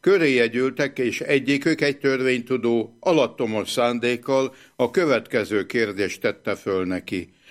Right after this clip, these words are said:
„Mester, melyik a legfőbb parancs a törvényben?”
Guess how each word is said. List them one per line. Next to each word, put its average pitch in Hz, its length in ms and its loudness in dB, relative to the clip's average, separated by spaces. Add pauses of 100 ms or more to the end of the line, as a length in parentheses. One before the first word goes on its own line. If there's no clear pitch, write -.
(280)
„Mester, 110 600 -2 (140)
melyik 156 380 0
a 123 120 2
legfőbb 123 460 -2
parancs 104 460 -4
a 95 100 -4
törvényben?” 85 1040 -6